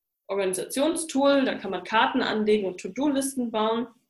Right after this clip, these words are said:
Das ist ganz schön, ist sehr, sehr simpel. Und, ähm, das geht auch auf dem Handy. Und sobald ich irgendwo stehe und eine Idee habe oder ein To-Do habe,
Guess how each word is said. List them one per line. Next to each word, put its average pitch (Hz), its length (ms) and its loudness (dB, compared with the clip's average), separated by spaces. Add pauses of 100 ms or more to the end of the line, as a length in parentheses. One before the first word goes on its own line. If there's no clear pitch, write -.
(520)
Das 214 160 -4
ist 208 120 -8
ganz 208 260 0
schön, 214 200 4
ist 202 160 -4
sehr, 208 220 4
sehr 190 160 2
simpel. 262 460 0 (800)
Und, 220 300 4
ähm, 208 420 2
das 190 220 -6
geht 226 160 -4
auch 208 120 0
auf 196 100 -2
dem 202 120 -4
Handy. 254 540 0
Und 214 140 -2
sobald 220 480 -2
ich - 300 -8
irgendwo 285 400 0
stehe 226 340 0
und 208 240 -8
eine 208 100 2
Idee 226 440 2
habe 185 320 -4
oder 180 200 -4
ein 185 100 -4
To-Do 233 440 -4
habe, 214 160 -4